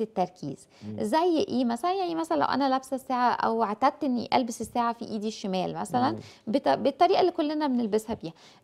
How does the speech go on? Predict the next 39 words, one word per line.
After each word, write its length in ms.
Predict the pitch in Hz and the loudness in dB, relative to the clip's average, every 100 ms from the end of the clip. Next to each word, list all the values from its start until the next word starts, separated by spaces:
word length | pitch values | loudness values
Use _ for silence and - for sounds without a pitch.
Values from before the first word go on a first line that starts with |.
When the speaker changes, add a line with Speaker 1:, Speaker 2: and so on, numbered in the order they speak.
| - | -6
Speaker 1:
لو 540 | 208 240 269 381 415 - | -2 4 8 10 8 6
قلبت 320 | - 262 359 294 | 6 4 2 -4
الساعة 300 | - 294 285 | -2 -2 0
في 60 | |
الاتجاه 500 | 233 220 240 247 302 | -2 -4 0 0 0
العكسي 420 | 233 214 247 - | 0 0 -2 -2
أو 140 | - 233 | 0 2
حطيتها 380 | 240 262 269 285 | 0 0 -2 -4
في 100 | - | -4
إيدي 240 | 254 233 | -4 -2
اليمين، 460 | 202 202 208 359 403 - - | -2 -2 0 -2 -4 -12 -10
ده 260 | 214 262 320 | 0 2 2
من 240 | 220 247 262 | 0 0 0
الحاجات 440 | 254 247 269 - | -2 0 0 0
اللي 180 | 233 254 | 0 0
بتساعدنا 600 | 233 - 240 262 311 262 | -4 -4 -2 0 0 -2
إنها 200 | 240 269 | 0 -2
تشغل 480 | 269 294 277 262 254 | 0 2 4 4 2
مخي 300 | 247 - 285 | 2 -2 -6
وخلايا 320 | 262 240 247 | -2 -2 0
مخي 240 | 240 - 247 | -2 -4 -8
بشكل 340 | - 226 226 | -6 -2 0
أقوى. 420 | - - - 156 - | 0 0 -4 -8 -8
Speaker 2:
مم. 300 | 120 123 117 | -8 -6 -2
Speaker 1:
بتحفز 560 | - - 269 302 - 294 | -2 -2 -4 -4 -4 -6
خلايا 300 | - 254 269 | 0 2 4
المخ 320 | 247 269 - - | 2 0 -2 -6
يمين 420 | 196 220 240 254 | -2 0 2 2
وشمال، 460 | 208 220 - 247 330 554 _ _ _ _ _ 185 | 0 -6 -4 2 2 0 _ _ _ _ _ -8
الفصين 500 | 190 202 - 233 220 | -6 -10 -2 0 0
Speaker 2:
مم. 100 | 190 | 0
Speaker 1:
يمين 220 | 208 233 | 0 2
وشمال، 360 | 226 - 269 381 - - - | -2 0 2 2 -2 -14 -2
على 280 | 240 - 254 | 0 2 2
إن 120 | 269 | 0
هو 400 | 254 262 269 277 - _ 214 | 2 2 2 0 -6 _ 2
يركز 580 | 247 240 247 - 302 | 4 6 4 4 0
أكتر، 260 | - 277 302 | 2 0 2
عشان 280 | 262 294 | 0 0